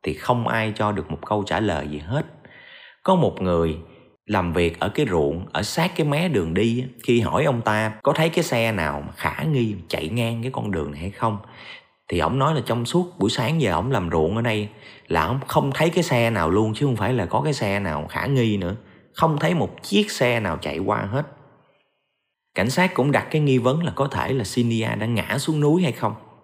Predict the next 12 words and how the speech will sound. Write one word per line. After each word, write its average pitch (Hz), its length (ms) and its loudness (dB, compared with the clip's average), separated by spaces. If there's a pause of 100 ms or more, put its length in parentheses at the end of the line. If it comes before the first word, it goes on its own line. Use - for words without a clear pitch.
(140)
hay 120 160 2
là 98 80 4
gặp 82 240 0
một - 120 -4
sự 87 220 0
cố 143 220 2
giao 117 180 0
thông 107 260 0
gì 80 100 -4
hay 92 120 -4
không. 101 240 -2 (360)
Nhưng 101 380 -2